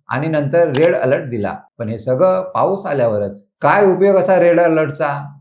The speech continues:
जर तो पाऊस पडल्यावर दिला असेल तर? ही तर वरातीमागून घोडे नाचवल्यासारखी गोष्ट झाली. आणि गंमत अशी, सत्तावीस मे साठी हवामान खात्याने गडगडाट, विजांचा कडकडाट आणि मुसळधार पावसाचा इशारा दिला होता.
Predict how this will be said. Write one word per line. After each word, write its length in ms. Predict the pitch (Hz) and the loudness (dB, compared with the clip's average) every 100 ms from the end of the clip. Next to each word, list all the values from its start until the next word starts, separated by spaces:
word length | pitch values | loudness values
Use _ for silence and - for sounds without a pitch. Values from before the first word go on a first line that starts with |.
| 107 | 0
जर 180 | 143 143 | 0 0
तो 560 | 143 156 139 117 104 | -4 -2 0 -2 -4
पाऊस 300 | - 123 156 | -2 0 -2
पडल्यावर 420 | - 127 123 139 | -6 -4 -2 -2
दिला 200 | 120 117 | -2 -4
असेल 320 | 117 - 117 - | -6 -6 -12 -8
तर? 160 | 110 - _ 113 | -8 -8 _ -8
ही 180 | 127 | -2
तर 260 | 160 143 135 | 2 2 2
वरातीमागून 680 | 127 120 131 151 147 151 147 | -2 -2 -2 -4 -6 -6 -2
घोडे 240 | 127 143 | 0 0
नाचवल्यासारखी 680 | 165 160 170 160 156 156 156 | 0 -2 -2 -2 -4 -8 -8
गोष्ट 280 | 147 147 143 | -8 -8 -4
झाली. 300 | 131 120 127 - _ _ _ _ | -2 -2 -8 -16 _ _ _ _
आणि 160 | 104 104 | -8 -4
गंमत 380 | 107 104 175 | -4 -2 0
अशी, 540 | 170 - 135 123 - _ _ | 0 -2 -4 -4 -8 _ _
सत्तावीस 600 | - 131 - 196 214 202 | -6 -6 0 2 2 0
मे 120 | 185 | -2
साठी 240 | 170 170 170 | -2 0 0
हवामान 420 | 147 143 151 156 | 2 2 0 -2
खात्याने 340 | 143 127 139 147 | -4 -4 -4 -2
गडगडाट, 520 | 131 123 143 151 123 - 107 | 0 2 4 2 0 -2 -6
विजांचा 420 | 123 156 170 190 | -2 0 0 0
कडकडाट 500 | 175 151 156 135 117 - _ _ _ | 0 -2 0 0 -2 -8 _ _ _
आणि 180 | 131 143 | -8 -4
मुसळधार 500 | 143 131 208 208 214 | -4 -2 2 2 2
पावसाचा 460 | 196 170 160 170 170 | 2 0 -2 -4 -4
इशारा 360 | - 147 135 | -4 -2 -2
दिला 180 | 117 107 | -2 -2
होता. 380 | 98 95 92 | -4 -4 -10